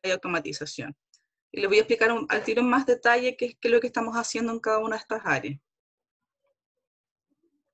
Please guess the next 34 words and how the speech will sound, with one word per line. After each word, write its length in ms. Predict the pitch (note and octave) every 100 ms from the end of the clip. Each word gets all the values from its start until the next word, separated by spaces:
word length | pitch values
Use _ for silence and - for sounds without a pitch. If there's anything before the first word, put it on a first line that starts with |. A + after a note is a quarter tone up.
| _ _ D#4 _ G#4+ _ _ G4+ _ _ A#4+ A#4+ _ _ _ _ _ _ _
Entonces 380 | - F#3 A3 -
partamos 460 | A3 - B3 C#4+
con 320 | - C4 A#3+
el 120 | - A#3+
área 200 | A#3 B3
de 60 |
confiabilidad 680 | B3 B3+ A#3+ A#3 A3+ A#3 A#3
avanzada. 680 | A#3 B3 - - - - - - _ _ _ -
Como 160 | G#3
les 160 | G#3+ A3+
había 220 | A3+ A#3+
contado, 840 | C4 B3+ - B3 C4 C#4 C#4 - _ _ _
cada 320 | - A#3 B3 B3+
un, 320 | C4 B3+ - D4
este 180 | - -
programa 520 | - G#3 A3 A3 B3
tiene 180 | B3+ A#3
varios 260 | A3 A#3 B3
proyectos, 840 | - A3 G#3+ G#3 - - C3 - -
¿no 80 |
es 80 | F3
cierto? 320 | - G3 G#3+ _
Entonces 200 | F#3 F#3+
en 80 | G3
el, 140 | F3+ -
en 100 | F#3
el 140 | E3+
caso 260 | - G3+ A#3
de 60 |
confiabilidad 480 | A3 - G3+ G3+ G3+
avanzada 400 | F#3+ - G#3+ F#3+
de 80 | F3
esa 340 | - - A#3
área, 260 | B3 C4